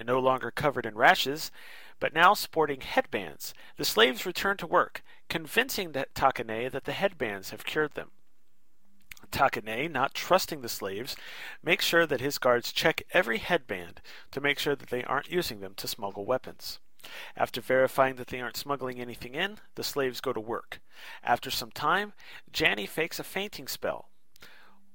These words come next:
While this gets the guards' attention and keeps them busy, the slaves use their headbands to apparently choke the life out of the guards, or at least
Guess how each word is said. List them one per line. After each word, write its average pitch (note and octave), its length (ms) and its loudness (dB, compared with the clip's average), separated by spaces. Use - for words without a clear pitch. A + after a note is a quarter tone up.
While C#3 200 6
this F#3+ 200 -4
gets - 220 -4
the - 80 -8
guards' D3 260 4
attention B2 480 -6
and A2+ 80 -12
keeps - 260 -6
them G#2 140 -8
busy, G#2+ 420 -4
the C#3 80 -4
slaves F#3 480 0
use A#3 180 -2
their D#3 120 2
headbands A2+ 520 -2
to C3+ 120 -4
apparently A3+ 360 -2
choke - 360 -2
the C#3+ 80 0
life C3 480 0
out G#2 80 0
of F#2+ 60 -8
the G#2+ 80 -6
guards, - 520 -4
or B2+ 160 6
at B2+ 100 2
least D#3 260 -2